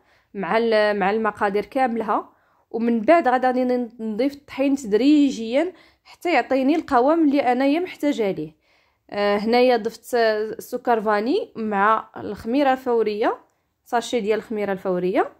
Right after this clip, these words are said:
غادي نحرك المقادير، آه، مع بعضياتهم حتى يندمجوا، ومن بعد غادي نبدا نضيف ال-، ال-، الطحين تدريجيا. بالنسبه للطحين كيف ما قلت لكم نوعيه جيده باش، آه، تصدق معكم الوصفه،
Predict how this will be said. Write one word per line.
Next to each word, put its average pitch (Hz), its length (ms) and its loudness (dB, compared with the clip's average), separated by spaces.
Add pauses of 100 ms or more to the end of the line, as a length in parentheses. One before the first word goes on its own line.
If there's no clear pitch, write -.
(480)
غادي 254 280 4
نحرك 311 400 -2
المقادير، 269 640 0
آه، 202 840 -2 (240)
مع 208 200 0
بعضياتهم 202 840 -2 (340)
حتى - 300 -2
يندمجوا، 202 600 0 (480)
ومن 277 300 4
بعد 440 200 2
غادي 320 180 2
نبدا 269 240 4
نضيف 269 420 -2
ال-، 254 380 0
ال-، 220 320 -2
الطحين 233 680 -2
تدريجيا. 226 720 0 (320)
بالنسبه 254 460 0
للطحين 339 380 -2
كيف 302 160 -6
ما 285 100 4
قلت 277 120 -10
لكم 262 220 -4
نوعيه 233 340 2
جيده 240 680 0
باش، 208 380 -6
آه، 185 580 -6
تصدق - 400 -16
معكم 180 300 -4
الوصفه، 175 500 -6